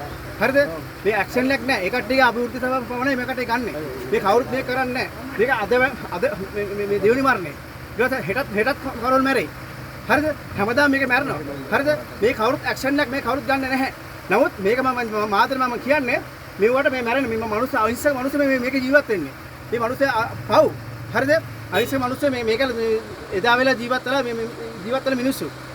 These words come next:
හරිද? මේක ඉතින් දැ-, දැ-, අද මේ මම, මම මාතර මම කතා කරයි. ඊට පස්සේ ඔක තව දවස් කීපෙක ඉද්දී ඔක නැති වෙනවා. ඒක හරියන්නේ නැහනේ. හරිද? මේක හැමදාම දුවන ප්‍රශ්නයක්. මේකට මේක, මේක ගමේ ඉන්න මනුස්ස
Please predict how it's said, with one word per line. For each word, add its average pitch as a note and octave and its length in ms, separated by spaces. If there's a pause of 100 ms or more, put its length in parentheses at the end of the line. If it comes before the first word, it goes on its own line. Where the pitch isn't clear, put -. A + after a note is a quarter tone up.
හරිද? B3+ 220 (340)
මේක A3+ 300
ඉතින් C4 280 (460)
දැ-, G3+ 260
දැ-, G3 180
අද F3+ 200
මේ B3+ 120
මම, B3+ 140
මම A#3 220
මාතර A#3+ 260
මම B3 80
කතා B3 260
කරයි. B3 240 (220)
ඊට G3+ 160
පස්සේ C4+ 340 (600)
ඔක A3 160 (400)
තව B3 200 (680)
දවස් B3 240 (240)
කීපෙක B3+ 280 (200)
ඉද්දී B3+ 360 (120)
ඔක A#3+ 180
නැති A#3 200
වෙනවා. F#3+ 240 (400)
ඒක G#3+ 120
හරියන්නේ B3+ 320
නැහනේ. C#4 280 (260)
හරිද? C#4+ 220 (200)
මේක A3 200
හැමදාම B3 420
දුවන C4+ 120
ප්‍රශ්නයක්. A3+ 360 (340)
මේකට A#3+ 340
මේක, C4+ 180 (160)
මේක A#3+ 280
ගමේ A#3 340
ඉන්න C#4 140
මනුස්ස C4+ 240